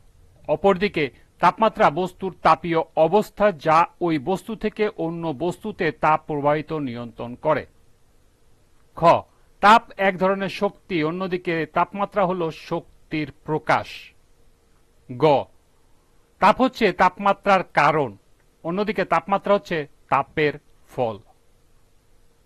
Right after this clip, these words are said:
ঘ, তাপ পরিমাপের একক জুল, তাপমাত্রা পরিমাপের একক কেলভিন, সেলসিয়াস,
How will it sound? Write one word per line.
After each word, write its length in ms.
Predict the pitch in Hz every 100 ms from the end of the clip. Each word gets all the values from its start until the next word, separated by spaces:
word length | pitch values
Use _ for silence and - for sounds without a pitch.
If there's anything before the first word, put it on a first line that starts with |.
| 117
ঘ, 280 | 104 147 117 - _ _ _ _ _ _ _ _ -
তাপ 240 | 180 214 -
পরিমাপের 500 | 196 196 202 185 202
একক 260 | 160 165 131 87
জুল, 300 | 151 160 101 - _ _ _ _ _ _ _ _ _ -
তাপমাত্রা 480 | 165 - 196 - 180
পরিমাপের 560 | - 175 156 139 147 -
একক 440 | 147 160 - 226 226 _
কেলভিন, 520 | 170 190 160 190 196 - _
সেলসিয়াস, 800 | - - 175 180 - 170 165 -